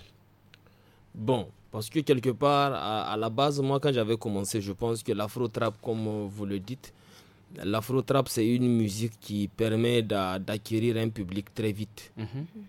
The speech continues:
Speaker 1: Quelque part, il, les gens ne regardent même pas le sens du texte. Tant que le beat cogne fort, ça fait danser,
Speaker 2: Ouais.
Speaker 1: c'est bien articulé, ça passe. On peut se faire des fans. Mais, ah, depuis le début, c'était pas ma vocation. C'était pas de faire de l'afro-trap,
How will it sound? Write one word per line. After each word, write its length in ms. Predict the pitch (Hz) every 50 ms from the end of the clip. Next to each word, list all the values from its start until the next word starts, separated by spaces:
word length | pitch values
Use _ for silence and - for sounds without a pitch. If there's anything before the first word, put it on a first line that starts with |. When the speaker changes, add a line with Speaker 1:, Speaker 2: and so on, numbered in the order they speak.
| - _ -
Speaker 1:
Quelque 260 | - 104 95 - 123
part, 520 | 107 95 117 120 120 120 120 120 120 120 - - _
il, 220 | - 120 110 117 - - 101 107
les 160 | 107 110 110
gens 140 | 107 139 131
ne 100 | 131 127 117
regardent 320 | 110 110 104 110 104 104
même 160 | 117 120 117
pas 140 | 110 - 120
le 140 | 113 107 104
sens 300 | 98 - 117 117 104 -
du 160 | 104 95 92
texte. 440 | - - 117 107 - - - - 82 - _
Tant 140 | 110 117
que 120 | 113 120 123
le 160 | 117 113 107
beat 280 | 101 98 117 110 110 -
cogne 220 | - 123 120 117
fort, 320 | 107 - - 117 117 113 107
ça 140 | - 107 95
fait 180 | - 113 110
danser, 680 | 98 101 101 101 - - 110 107 107 110 110 107 104 104 101
Speaker 2:
Ouais. 220 | 117 110 107 104 - - - _ _ _ _ _ _ _ _ _
Speaker 1:
c'est 200 | - - 104 101
bien 200 | 95 117 117 117
articulé, 680 | 98 110 - - 110 101 - 120 110 101 117 113 110 113
ça 160 | 110 110 101
passe. 420 | - - 113 107 - - - - - _ _ _ _ _ _ _ _
On 80 | 113 104
peut 140 | - 123
se 140 | 113 - 120
faire 220 | 104 - 113 110 104
des 140 | 104 104
fans. 240 | 95 - 113 110 104 98 - - - - _
Mais, 240 | 90 104 110 110 101
ah, 240 | 90 101 104 104 107
depuis 260 | 101 117 104 - 147 139
le 120 | 131 120
début, 280 | 107 113 113 104 113 120
c'était 280 | - - 104 - 110
pas 160 | 98 - 123 113
ma 120 | 113 107
vocation. 600 | 98 101 98 - 104 101 - - 120 120 143 156 - _
C'était 300 | - - 101 - 104 98
pas 260 | - - 120 120 113
de 220 | 113 110 95 107 98
faire 200 | - - 107 101
de 140 | 95 98
l'afro-trap, 540 | 95 95 90 - 110 101 - - 107 104 104